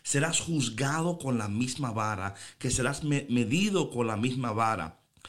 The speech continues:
debe de traer a, a nosotros mucha cautela. O sea, mucha cautela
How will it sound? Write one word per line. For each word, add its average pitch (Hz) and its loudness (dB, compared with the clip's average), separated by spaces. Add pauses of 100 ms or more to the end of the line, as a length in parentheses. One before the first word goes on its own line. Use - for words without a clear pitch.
(260)
debe 185 4
de 208 4
traer 147 0
a, 110 -2
a 117 -2
nosotros 120 -2
mucha 175 0
cautela. 110 -2 (200)
O - -14
sea, 98 -4
mucha 165 2
cautela 113 -2